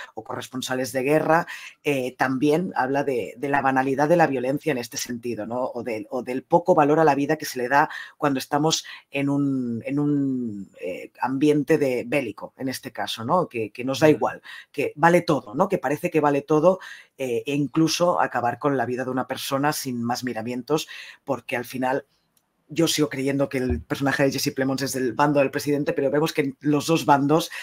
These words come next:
Speaker 1: eh, aquí hay eso, un-, una indiferencia hacia la vida del, del otro que, que da mucho miedo.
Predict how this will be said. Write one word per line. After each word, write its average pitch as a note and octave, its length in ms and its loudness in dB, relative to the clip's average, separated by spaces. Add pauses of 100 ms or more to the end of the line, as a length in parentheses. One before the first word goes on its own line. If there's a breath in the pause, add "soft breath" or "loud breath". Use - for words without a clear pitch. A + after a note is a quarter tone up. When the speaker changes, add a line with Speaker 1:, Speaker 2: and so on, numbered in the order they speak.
(260 loud breath)
Speaker 1:
eh, C3 440 -2
aquí C#3 400 -2
hay B2+ 420 -2
eso, A2+ 380 -6
un-, B2+ 280 -2
una C3+ 640 -2 (180)
indiferencia D#3 720 2
hacia D3 140 -2
la B2 100 2
vida C#3 180 0
del, B2 320 0
del C3 160 2
otro C#3 360 2 (420 loud breath)
que, A#2 320 -4
que B2+ 100 -10
da B2 80 -6
mucho E3+ 280 2
miedo. A#2+ 340 -8